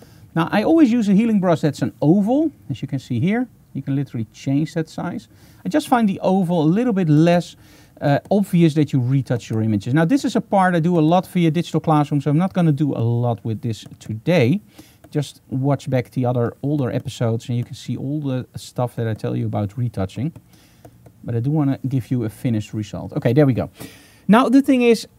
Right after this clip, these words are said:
I wanna have my image tinted. So I'm gonna use my favorite plugin for that. And there are actually two, D X O Film Pack and Alien Skin.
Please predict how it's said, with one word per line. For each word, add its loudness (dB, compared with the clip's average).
I 2
wanna 4
have 4
my 2
image 0
tinted. 6
So 4
I'm 4
gonna 0
use -2
my 0
favorite -2
plugin 0
for -4
that. 0
And 2
there 4
are 0
actually 0
two, 0
D -2
X -6
O 2
Film -2
Pack -2
and 0
Alien 2
Skin. -4